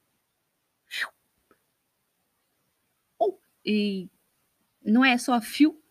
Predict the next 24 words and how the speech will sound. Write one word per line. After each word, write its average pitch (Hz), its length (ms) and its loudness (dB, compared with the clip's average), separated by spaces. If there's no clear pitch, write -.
porque 214 180 -10
aquilo 226 180 -4
quando 208 400 -4
bate 190 400 -2
nas 233 200 2
pernas, 247 420 0
aquilo 240 260 -4
é, - 160 -2
"Ai!" 622 240 4
É 254 160 4
melhor 233 320 2
é 277 60 0
ir 285 120 2
para 196 200 -8
casa. - 400 -20
Pronto. - 160 -20
Traziam 330 420 4
também 302 600 4
coloridos 294 500 2
chapéus 247 560 -2
para 220 200 -2
uma 214 180 4
sombra 269 360 4
necessária. - 560 -4